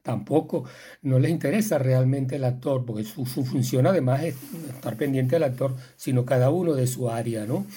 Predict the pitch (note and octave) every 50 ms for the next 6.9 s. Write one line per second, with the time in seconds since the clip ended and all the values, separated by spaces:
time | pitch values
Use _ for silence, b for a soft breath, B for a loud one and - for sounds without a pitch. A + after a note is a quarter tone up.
0 | B B B B B B B B B B C3 B2+ C3+ D3+ B2+ G3 F#3+ A3 A#3 -
1 | D#3 D#3+ F3+ G3+ F#3 G3+ - B B B B B B B - D#3 D#3 D#3+ - D3
2 | B2+ - - C3+ B2 B2+ - G#3 B3 B3+ G#3+ D#3+ C#3+ B2+ B2 B2 A#2+ B2 B2+ B2
3 | B2 B2+ B2+ C3 B2+ B2+ B2+ D#3 C#3+ - - C#3+ C3 C3 - B3+ B3+ A3 E3 C3
4 | C3 C3+ C3+ C3 D3 F3 F#3 F3 - D#3 C#3 B2+ A#2+ B2 B2+ D3+ D#3 F3 D#3 -
5 | D#3+ C#3+ C3 B2+ C3 D#3+ F3 F#3 E3 D3 C#3 C3 C3 D3 F#3 G3 F#3+ - D#3 B2+
6 | C#3+ B2+ A#2+ A#2+ A#2 A#2+ A#2 B2+ B2 B2 A#2+ A2 - - D#3 C#3+ B2+